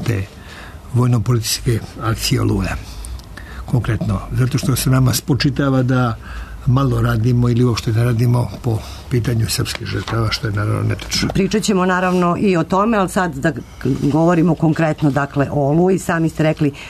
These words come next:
Speaker 2: šta ste vi
Speaker 1: Da, da, baš
Speaker 2: uradili.
Speaker 1: vezano,
Speaker 2: Znamo
Speaker 1: da,
Speaker 2: šta
Speaker 1: da.
Speaker 2: je uradio Haški tribunal, kako se to završilo, šta radi naše
Speaker 1: Znači, ovako
Speaker 2: tužilaštvo?
Speaker 1: da kažem šta smo mi uradili. Znači, neko-,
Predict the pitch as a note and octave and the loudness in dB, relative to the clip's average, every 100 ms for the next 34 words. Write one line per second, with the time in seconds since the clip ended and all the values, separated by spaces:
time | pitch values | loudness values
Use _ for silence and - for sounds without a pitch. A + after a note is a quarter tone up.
0 | - - - F#3+ F3 - C#3+ - D3+ D#3+ | -6 -4 -2 -2 -2 -2 -2 -2 0 2
1 | C3+ - G#2 C3+ D3+ E3+ G3 - A3 - | 0 -4 -2 2 2 2 0 0 2 2
2 | - G3+ G#3 F#3 - - E3+ E3 E3+ D#3+ | 2 2 2 0 2 2 2 4 2 2
3 | E3 D3 F3 E3+ - - C3+ C3+ F#3+ A#3 | 2 2 0 0 -2 -2 0 2 2 2
4 | F3 F#3 E3+ F3 - D3+ D#3 C#3 C#3 F#3 | 0 0 0 0 0 2 2 2 2 0
5 | - G3+ E3+ - - - - G#3+ F#3+ F3 | 2 0 0 -6 -10 -6 -2 0 2 2
6 | D#3+ C3+ - - - - - E3 D3 C3 | 0 -2 -6 -16 -16 -14 -2 2 2 2
7 | B2+ C3+ C#3+ D#3 C3 A#2+ A2+ C#3+ C3 - | 0 2 2 2 0 -2 0 0 0 0
8 | C3+ - A#2+ A#2 G2+ F2+ F#2 A2 - B2+ | -2 0 2 2 -2 -4 -4 -2 0 2
9 | D#3+ - | 0 0